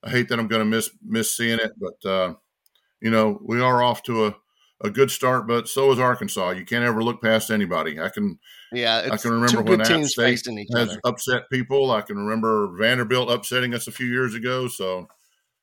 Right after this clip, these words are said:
Speaker 1: every,
Speaker 2: Well,
Speaker 1: every
Speaker 2: and
Speaker 1: game is big. Every week, every week. That's why I love this time of year. I mean, I, that's about the only sport that I get involved in is college football. Uh, I don't really watch any of the professional sports.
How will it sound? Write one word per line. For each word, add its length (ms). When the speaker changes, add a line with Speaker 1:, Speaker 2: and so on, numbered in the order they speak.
Speaker 1:
every, 220
Speaker 2:
Well, 120
Speaker 1:
every 220
Speaker 2:
and 120
Speaker 1:
game 120
is 100
big. 340
Every 260
week, 360
every 240
week. 260
That's 200
why 160
I 40
love 260
this 140
time 240
of 60
year. 260
I 40
mean, 140
I, 80
that's 280
about 280
the 100
only 220
sport 440
that 100
I 60
get 140
involved 440
in 80
is 100
college 300
football. 540
Uh, 140
I 40
don't 160
really 200
watch 280
any 140
of 80
the 80
professional 560
sports. 680